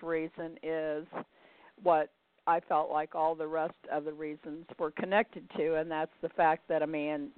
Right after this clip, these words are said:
just doesn't like to be alone. So we're gonna talk about the, the first three major reasons tonight. Um,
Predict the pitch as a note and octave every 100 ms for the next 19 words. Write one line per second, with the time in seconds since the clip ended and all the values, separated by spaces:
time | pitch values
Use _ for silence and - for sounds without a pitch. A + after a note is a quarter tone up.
0 | F#3 D#3+ - D#3+ E3 - - D3 D3+ -
1 | D3 C#3+ D3 D#3+ D3 - - _ _ -
2 | - A3 C4 G4+ A4+ C4 A#3 A3 G3 G3
3 | - _ _ _ _ _ _ _ _ -
4 | G3 - G#3+ G#3+ - G#3+ G3+ G3 G3 G#3
5 | - G3 F3+ F3+ C#4+ C4 G#3+ G3 A3 A#3
6 | - - D#4+ D#4+ F3 F3+ C4+ A#4+ - -
7 | _ _ _ _ _ _ _ _ _ _
8 | _ _ _ - - - - - - A3
9 | G#3 G#3 G3+ A3